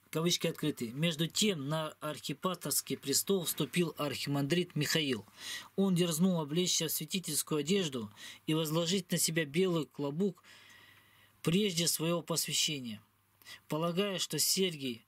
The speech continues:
воспрепятствует его дерзновенному намерению и сам пожелает занять метрополию, он начал строить козни против преподобного и его обители.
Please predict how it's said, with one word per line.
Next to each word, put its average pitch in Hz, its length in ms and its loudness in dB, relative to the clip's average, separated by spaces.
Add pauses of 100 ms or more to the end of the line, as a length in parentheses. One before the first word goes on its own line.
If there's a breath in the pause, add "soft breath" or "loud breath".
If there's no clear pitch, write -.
воспрепятствует 147 800 -2 (560)
его 160 320 2
дерзновенному 156 880 0
намерению 151 680 0 (480 loud breath)
и 175 80 2
сам 185 320 2
пожелает 160 600 -2 (480)
занять 165 500 2
метрополию, 143 720 -2 (460 loud breath)
он 208 160 6
начал 185 300 2
строить 180 400 0
козни 165 320 0
против - 380 -4
преподобного 151 760 0
и 151 120 0
его 156 260 4
обители. 131 540 -2